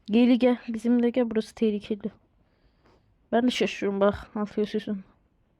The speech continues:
Neyse. Direkt mi seçtiniz? Animasyon geçtiler tabii. Ya gene aynı yeri seçmişler.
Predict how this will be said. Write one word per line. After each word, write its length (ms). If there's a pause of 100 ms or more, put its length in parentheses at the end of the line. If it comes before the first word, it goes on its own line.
(880)
Neyse. 300 (4000)
Direkt 260
mi 60
seçtiniz? 600
Animasyon 480
geçtiler 380
tabii. 300 (1900)
Ya 60
gene 240
aynı 200
yeri 140
seçmişler. 600